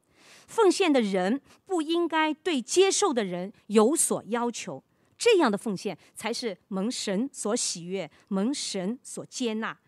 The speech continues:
这就是什么？好像馨香之气，是神所接纳、所喜悦的祭物。看到保罗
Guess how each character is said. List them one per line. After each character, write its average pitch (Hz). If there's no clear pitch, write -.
这 285
就 220
是 185
什 -
么？ 165
好 196
像 214
馨 311
香 269
之 240
气， -
是 -
神 233
所 -
接 294
纳、 294
所 185
喜 185
悦 214
的 156
祭 208
物。 170
看 302
到 254
保 202
罗 208